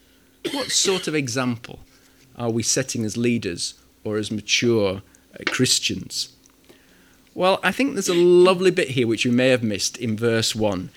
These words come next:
It says, Peter says, "To the elders among you, I appeal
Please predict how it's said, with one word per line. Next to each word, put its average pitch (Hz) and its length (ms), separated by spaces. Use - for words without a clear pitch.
It 120 100
says, - 360
Peter 202 320
says, 107 300
"To - 140
the 156 160
elders 185 360
among 107 300
you, 90 220
I 123 160
appeal 104 720